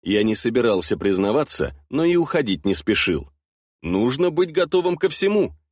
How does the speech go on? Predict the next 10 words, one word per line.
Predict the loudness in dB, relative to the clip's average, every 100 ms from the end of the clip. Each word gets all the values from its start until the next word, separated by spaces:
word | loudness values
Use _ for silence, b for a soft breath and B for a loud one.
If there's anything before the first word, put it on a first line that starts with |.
| _ _ _ -4
Так | -4 -2
есть | 0 0 0
способ | -2 0 0 0 0 0
или | 2
нет? | 2 0 -2 -8 _ _ _ _ _ _ _ _ _ _ _ _ _ -4
"Другого | 0 2 2 0 2 2 -2 -4 -12 b b b -6
я | -2 0
бы | 0
сразу | 0 0 0 -2 -2
послал" | 0 0 0 -2 -4